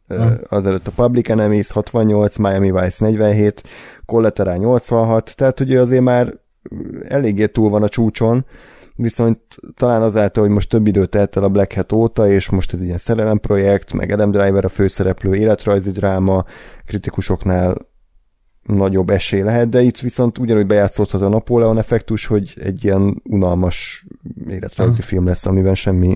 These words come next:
Speaker 2: eredetiség nincsen, és egy majdnem nyolcvan éves rendező próbálkozik még, ö, valami újjal, vagy egy olyan témával, ami csak őt érdekli, úgyhogy, ö, hát egy ilyen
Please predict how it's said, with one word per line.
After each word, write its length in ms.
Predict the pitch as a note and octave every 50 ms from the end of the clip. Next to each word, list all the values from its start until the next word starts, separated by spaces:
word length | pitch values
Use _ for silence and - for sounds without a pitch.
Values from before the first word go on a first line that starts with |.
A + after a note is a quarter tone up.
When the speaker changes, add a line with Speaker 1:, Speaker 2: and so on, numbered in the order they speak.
| -
Speaker 2:
eredetiség 560 | - G2+ G2 F#2+ F2+ F#2 - - - F#2+ F#2 F2+
nincsen, 300 | G2 G2+ G2+ - G2+ G2
és 140 | F#2+ -
egy 180 | - F#2+ F#2 - - - - - - - - - -
majdnem 280 | - - G#2 G2+ G2
nyolcvan 360 | G3+ G3+ G3+ F#2+ - - F#2+ F#2
éves 240 | F#2 F#2 F2 - -
rendező 360 | - F#2+ F#2+ F#2 F2+ F2 G2
próbálkozik 680 | F2+ - - G2 F#2 F#2 F#2 F2+ - G2+ F2+ G2 F#2 -
még, 240 | G#2 G2 F#2+ F2 G2
ö, 140 | F#2+ G2 G2 G2 - _ - - - _ _ _ - - - - - - - -
valami 380 | - G#2 G2 G2+ G2 G2 G2 G2+
újjal, 520 | A2+ A2+ A2+ A2 A2 A2 A2 A2+ A#2 A#2 - - - - - - - - _ -
vagy 240 | - G2+ G#2 G2 A2
egy 140 | G#2+ G#2+
olyan 180 | A#2 A2+ G#2 G#2
témával, 380 | - A2+ G#2+ G#2 G#2 G2+ G2+ G#2
ami 140 | G2+ G2+
csak 200 | - - - -
őt 200 | A2+ A2 G2+ -
érdekli, 560 | G#2+ G#2+ G2+ G#2+ G2+ - - A#2 A#2+ A#2 - - -
úgyhogy, 440 | G#2+ G2 - - - G#2+ G#2 G#2 G#2+
ö, 240 | G#2+ G#2+ A2 A2+ A2
hát 160 | A#2+ A#2+ -
egy 100 | C#3 B2+
ilyen 320 | B2+ B2+ B2 A#2+ A#2+ A#2+